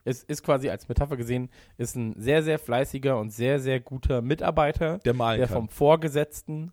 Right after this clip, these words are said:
Speaker 2: So.
Speaker 1: dem, äh, der C P U eine Information bekommt und, äh, diese ganz, ganz schnell quasi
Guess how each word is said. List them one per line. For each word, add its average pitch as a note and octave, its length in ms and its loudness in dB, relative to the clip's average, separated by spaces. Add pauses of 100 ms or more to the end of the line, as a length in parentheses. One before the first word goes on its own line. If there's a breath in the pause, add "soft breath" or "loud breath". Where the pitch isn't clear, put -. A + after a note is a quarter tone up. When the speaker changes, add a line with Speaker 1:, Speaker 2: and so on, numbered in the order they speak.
Speaker 2:
So. C#3 140 -12 (340)
Speaker 1:
dem, A2+ 400 -6
äh, F2+ 300 -8
der A2 180 -8
C C3+ 160 -6
P - 160 -8
U C3+ 180 -4
eine G#2+ 160 -6
Information A2 520 -6
bekommt D3 480 -4 (440 soft breath)
und, G#2 300 -2
äh, G#2 140 -2
diese A2 320 -8
ganz, G2 220 -6
ganz G2+ 180 -8
schnell F#2 340 -8 (100)
quasi F2+ 380 -8